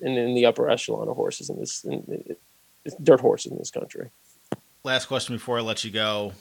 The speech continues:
Speaker 2: Now with all the races being done, got some news on jockey changes going forward. It looks like Rispoli's going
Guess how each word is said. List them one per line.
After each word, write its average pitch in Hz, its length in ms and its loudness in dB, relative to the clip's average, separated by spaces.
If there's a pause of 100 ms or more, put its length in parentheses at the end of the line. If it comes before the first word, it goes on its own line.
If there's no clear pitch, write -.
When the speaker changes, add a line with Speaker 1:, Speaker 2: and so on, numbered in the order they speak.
(520)
Speaker 2:
Now 117 160 0
with 120 100 0
all 113 80 -2
the 113 80 -6
races 104 280 -6
being 113 300 -6
done, 113 340 -6
got 131 200 -4
some 120 100 -6
news 127 180 -4
on 110 140 -4
jockey 120 360 -2
changes 101 640 -10 (540)
going 123 280 -2
forward. 117 580 -2 (100)
It 120 80 -8
looks 123 220 -4
like 117 300 0
Rispoli's 135 640 0
going 123 500 -2